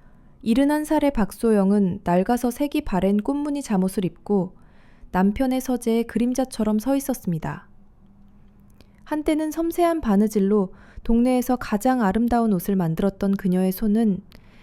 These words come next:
이제 긴장과 세월의 무게로 가늘게 떨리고 있었습니다. 차가운 대리석 바닥의 한기가 맨발을 통해 온몸으로 퍼져나갔지만 그녀는 아랑곳하지 않았습니다.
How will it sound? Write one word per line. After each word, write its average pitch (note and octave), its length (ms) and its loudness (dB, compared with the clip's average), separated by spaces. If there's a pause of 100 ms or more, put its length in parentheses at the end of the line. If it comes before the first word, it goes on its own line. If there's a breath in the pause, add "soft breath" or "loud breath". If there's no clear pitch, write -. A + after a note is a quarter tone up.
(120)
이제 A3 260 2
긴장과 A#3 840 0
세월의 D4+ 480 0
무게로 F3+ 420 -2
가늘게 G3+ 640 0
떨리고 C#4 380 -2
있었습니다. E3 760 -6 (1600 soft breath)
차가운 D#4 460 2
대리석 A#3 460 0
바닥의 G#3 400 0
한기가 G#3+ 640 -2 (240 soft breath)
맨발을 A3+ 480 4
통해 A3 360 2
온몸으로 A#3 520 4
퍼져나갔지만 G3+ 1000 -2 (580 soft breath)
그녀는 A3+ 440 4
아랑곳하지 A3 720 0
않았습니다. E3 760 -4